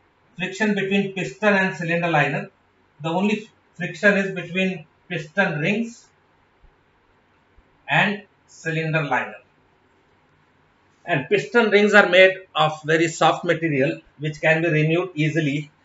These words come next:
and they do not cost much. Normally every five years or so, depending on the running hours, you only have to change the piston rings.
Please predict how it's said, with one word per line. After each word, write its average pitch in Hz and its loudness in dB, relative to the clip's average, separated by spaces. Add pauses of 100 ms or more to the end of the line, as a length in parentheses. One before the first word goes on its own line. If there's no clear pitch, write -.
(240)
and 147 0
they 151 -2 (420)
do 147 0
not 165 4
cost 131 0
much. 120 -4 (1600)
Normally 151 0
every 151 -2
five 147 2
years 151 2
or 143 -2
so, - -6 (420)
depending 160 2
on 156 2
the 147 4
running 156 4
hours, 165 6
you 156 -6
only 175 0
have 165 0
to 156 -8
change 147 -2
the 143 -4
piston 127 -12
rings. - -18